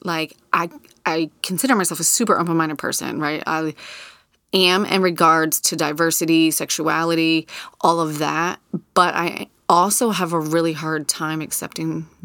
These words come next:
or not accepting other people's point of views who are not open-minded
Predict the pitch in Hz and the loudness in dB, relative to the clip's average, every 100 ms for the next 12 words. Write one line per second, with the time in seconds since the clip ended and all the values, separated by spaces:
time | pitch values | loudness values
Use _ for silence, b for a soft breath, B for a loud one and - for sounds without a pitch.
0 | 170 - _ - 165 160 180 - - - | -14 -16 _ -6 -4 -2 -2 -4 -8 -10
1 | 151 175 208 214 B B B B B - | -8 -4 -4 -4 B B B B B -2
2 | 185 190 190 180 170 - 170 165 160 160 | 0 2 0 -2 -4 -4 -2 -2 0 0
3 | 160 - 170 170 170 208 269 175 165 170 | -2 -4 -4 -4 -2 0 -2 -2 -4 -2
4 | 160 160 151 151 | -2 -4 -6 -10